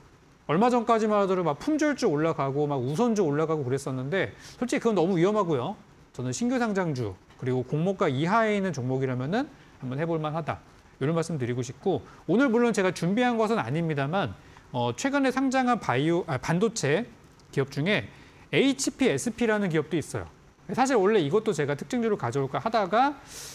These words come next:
나중에 기회가 되면 설명드려야지 라고 이제 하는 종목인데 이것도 이제 신규 상장, 상장이 칠월 달에 했거든요. 칠월 달에 상장한 반도체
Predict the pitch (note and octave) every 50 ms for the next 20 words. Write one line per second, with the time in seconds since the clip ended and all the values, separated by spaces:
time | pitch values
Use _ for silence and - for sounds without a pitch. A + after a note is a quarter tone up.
0 | - - B2+ B2 D#3+ F3+ E3+ - - D#3+ D#3+ G3 A3+ G#3 D#3+ D#3+ D#3+ E3+ F#3+ A3+
1 | A#3 B3+ A#3+ - C3+ B2 D3 D3 B2+ A2+ G#2 C3+ D3 D3 - - - - - -
2 | - A2+ A#2+ C3 C#3 C#3 D3+ E3+ G3 G#3 F#3 - A#2+ C3 C3+ C3+ B2+ C3 C#3+ F#3+
3 | F#3 C3+ - - - - - F3+ G3+ C#4 - - C4 A#3+ A3 G#3 A3 - C4+ C#4+
4 | C#4 D4 C4+ C4+ A#3 G3+ - D#3+ - - - - - A#3 B3 A#3 B3 A#3+ A#3 A3
5 | - - D#4 D#4+ D#4+ D#4 - C4+ A#3+ G#3+ - - D#3 - G#2+ G#2+ D3+ F3+ D3+ -
6 | - - - - G3 G3 - F#3+ F3 E3+ A3 G#3+ G#3+ G3 G#3 G3+ G3 G3 F#3+ F#3+
7 | F#3+ F#3+ F#3 E3+ - C#3 D3 F3 F3 - - A#2+ F2